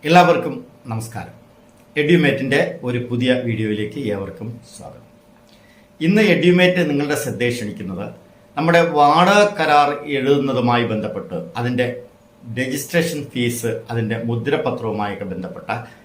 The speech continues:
ചില സാധാരണക്കാർക്ക് ഏറ്റവും അത്യാവശ്യം അറിഞ്ഞിരിക്കേണ്ട ഒരു വിഷയത്തെക്കുറിച്ചാണ് ചർച്ച ചെയ്യുന്നത്.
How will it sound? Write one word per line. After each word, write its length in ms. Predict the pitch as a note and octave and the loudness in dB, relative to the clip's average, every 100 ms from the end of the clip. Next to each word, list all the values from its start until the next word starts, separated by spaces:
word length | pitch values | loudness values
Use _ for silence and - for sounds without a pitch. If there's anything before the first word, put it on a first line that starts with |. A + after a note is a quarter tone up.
| - - | -16 -4
ചില 240 | A#2 A#2 - - - - | 0 0 -2 -16 -18 0
സാധാരണക്കാർക്ക് 840 | D#3 E3 D#3+ D#3 C#3+ C3 B2 C3+ B2+ B2 | 2 4 4 2 0 -2 -2 -4 -2 -2
ഏറ്റവും 320 | B2 B2+ B2 A#2 | -4 -6 -6 -8
അത്യാവശ്യം 560 | - A#2+ A2+ B2+ B2 A2 | -4 -2 -2 -6 -6 -4
അറിഞ്ഞിരിക്കേണ്ട 480 | A2+ A2 - G#2 - - | -4 -6 -6 -8 -8 -10
ഒരു 120 | G#2+ G2+ | -8 -8
വിഷയത്തെക്കുറിച്ചാണ് 720 | - F#2 F3+ F3 - F3+ - - - - | -10 -14 -14 -16 -14 -12 -12 -14 -18 -18
ചർച്ച 180 | - - - | -18 -18 -20
ചെയ്യുന്നത്. 340 | - - - | -20 -20 -20